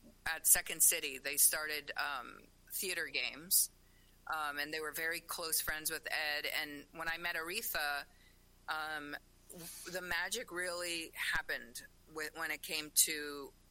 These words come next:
how she teaches improv to special needs people. It's a totally different kind of improv than I've ever seen. Um, it, and, and I, I think that even our kids who have the m-, highest support needs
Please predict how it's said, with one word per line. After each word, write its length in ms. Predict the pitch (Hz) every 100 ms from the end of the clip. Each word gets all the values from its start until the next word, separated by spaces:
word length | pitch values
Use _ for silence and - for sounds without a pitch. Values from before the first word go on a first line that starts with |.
| -
how 380 | - - 160 170
she 400 | - - 185 175 - -
teaches 640 | - 214 196 - 160 - -
improv 640 | 165 175 185 185 190 -
to 120 | -
special 360 | 180 175 175 180
needs 220 | 175 175
people. 340 | - 185 185 175
It's 120 | 139
a 60 | 147
totally 540 | - - 180 175 165
different 320 | 156 - 156
kind 280 | - 151 151
of 60 | 151
improv 520 | 156 156 165 160 185 - - -
than 100 | 156
I've 140 | 156 156
ever 220 | 151 151
seen. 420 | - 147 156 185 - - - - - - - -
Um, 420 | 160 160 156 147 147 - - -
it, 220 | 175 175
and, 200 | 180 180 170 170
and 140 | 175 175 -
I, 100 | 165 - - 185
I 40 | 185
think 320 | - 202 196
that 300 | 190 165 143 - - - - -
even 440 | 202 214 220 208 196
our 200 | 170 175
kids 360 | 170 202 185 -
who 180 | 180 156
have 240 | - 156
the 60 | 151
m-, 240 | 147 147 -
highest 520 | - - 175 180 -
support 380 | 185 175 175 165
needs 420 | 180 190 190 -